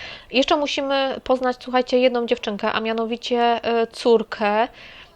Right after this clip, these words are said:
mm, brata Wery, bo, e, ona tak ma ś-, e, ma bratanicę, Wera. I też byłoby fajnie, żeby dzieciaki się poznały. No. Trochę dużo tych dzieciaków.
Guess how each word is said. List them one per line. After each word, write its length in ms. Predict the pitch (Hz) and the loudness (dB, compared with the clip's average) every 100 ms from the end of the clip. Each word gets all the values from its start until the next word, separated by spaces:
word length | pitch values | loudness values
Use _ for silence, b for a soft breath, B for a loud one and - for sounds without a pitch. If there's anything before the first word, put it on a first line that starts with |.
| - | -18
mm, 680 | 190 190 196 202 202 202 196 - 202 190 202 | -10 -6 -4 -4 -4 -4 -6 -6 -8 -6 -2
brata 320 | 277 294 190 | 0 4 4
Wery, 360 | 175 175 170 165 175 _ _ - 185 | 4 2 0 -2 -10 _ _ -14 -12
bo, 580 | 185 202 202 202 196 - | -4 0 2 2 0 -4
e, 280 | 202 202 - | -6 -6 -6
ona 280 | 208 214 233 | -6 -6 -4
tak 300 | 196 190 - | -4 -4 -6
ma 120 | 208 | -6
ś-, 280 | 214 - - | -6 -10 -10
e, 160 | 202 196 | -8 -4
ma 140 | 208 | -2
bratanicę, 600 | 202 214 202 175 - 208 | -2 -2 -4 -6 -4 -4
Wera. 280 | 190 180 240 - _ _ _ _ - - - | -4 -4 -6 -8 _ _ _ _ -20 -16 -6
I 60 | |
też 160 | 208 196 | -4 -2
byłoby 280 | 196 202 185 | 0 -2 -2
fajnie, 280 | 202 196 | -8 -6
żeby 200 | 185 180 | -6 -6
dzieciaki 400 | 175 175 180 - | -6 -8 -10 -8
się 260 | 170 170 170 - | -10 -10 -12 -10
poznały. 500 | 180 175 160 151 151 - _ - _ - 190 | -10 -8 -8 -8 -12 -18 _ -20 _ -20 -14
No. 200 | 190 185 - _ _ B B B | -14 -14 -20 _ _ B B B
Trochę 220 | - 240 226 | -4 2 2
dużo 200 | 233 226 | 2 0
tych 140 | 196 | -2
dzieciaków. 440 | 185 185 190 185 | -2 -2 -2 -4